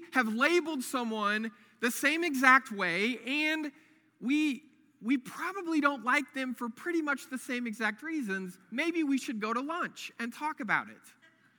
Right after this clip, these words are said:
Right? "The enemy of my enemy is my friend." We live in a world that's overflowing. It's filled to overflowing with labels.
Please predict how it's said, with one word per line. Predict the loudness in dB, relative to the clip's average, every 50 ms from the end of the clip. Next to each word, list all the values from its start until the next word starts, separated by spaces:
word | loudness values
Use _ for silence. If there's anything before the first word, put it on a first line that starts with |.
| _ _ _ _ _ _ _ _ _ _ _ _ _ _ _ _ _ _ _ _ _ _ _ _ _ _
Right? | 0 2 2 2 2 0 -4 -6
"The | -6 -4 -2 0
enemy | 0 0 0 0 0 0 2 4
of | 2 4
my | 4 4 4 4 4
enemy | 2 2 2 2 2 2
is | 2 0 0 2
my | 2 2 2
friend." | 2 0 -4 -4 -4 -4 -6 -8 -12 -16 -20 _ _ _ _ _ _ _ _ _ _ _ _ _ _ _ _ _ -20 -8
We | -4 -2 0
live | 2 6 6 8 8 6 4 0 -4
in | -4 -4 -2
a | -2
world | -4 -2 2 4 4 4 4 2 0 -2 -4 -8 -10 -12 -16 _ _ _ _ -4
that's | -4 -4 -4 -4 -6 -2
overflowing. | -2 -2 0 0 -2 -2 -4 -4 -4 -2 -2 0 0 -2 -6 -10 -14 -18 -20 _ _ _ _ _ _ _ _ _ _ _ _ _ _ _ _ _ _ _
It's | -18 -18
filled | -10 -6 -2 0 2 2 2 2
to | 2
overflowing | 0 0 0 0 -2 -2 -2 -2 -2 -2 -2
with | -4 -4 -6 -6
labels. | -8 -8 -8 -10 -14 -20 -20